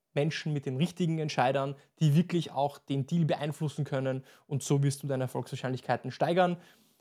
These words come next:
Wie gesagt, wenn du dabei sein willst, drei Call to Actions in dieser Episode. Es gibt die WhatsApp-Gruppe, äh, die Deal-Community, äh, wo du mit mir kommunizieren kannst, direkter Draht zu mir, Behind the Scenes,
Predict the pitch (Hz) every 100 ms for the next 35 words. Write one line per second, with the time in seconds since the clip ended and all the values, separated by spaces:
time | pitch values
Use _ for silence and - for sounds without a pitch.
0 | _ 170 208 208 190 185 160 196 196 185
1 | 170 180 190 190 180 - _ - 165 208
2 | - 185 196 196 - - 175 165 151 175
3 | 165 165 165 190 185 185 185 - _ 165
4 | - 185 170 202 214 208 240 202 196 190
5 | 190 _ 139 139 143 - - 160 202 202
6 | 202 180 180 170 175 175 - _ _ -
7 | 127 127 147 170 - - - 165 165 -
8 | 156 190 226 226 202 190 185 - 185 175
9 | 156 143 185 208 190 170 156 151 - 170
10 | 165 156 156 143 139 156 180 170 - 165
11 | 160 151 -